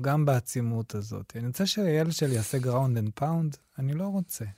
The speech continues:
אתה אולי רוצה, אבל אני לא. זאת אומרת, אם הוא י-, הילד השני יישב על הרצפה והוא יתקע לו מרפקים לראש, זה יעשה גם משהו לא.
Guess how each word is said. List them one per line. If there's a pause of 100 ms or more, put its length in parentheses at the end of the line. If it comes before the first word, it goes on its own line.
(200)
אתה
אולי
רוצה,
אבל
אני
לא. (1200)
זאת
אומרת, (220)
אם (260)
הוא
י-, (280)
הילד
השני
יישב
על
הרצפה
והוא
יתקע
לו
מרפקים
לראש,
זה
יעשה
גם
משהו
לא.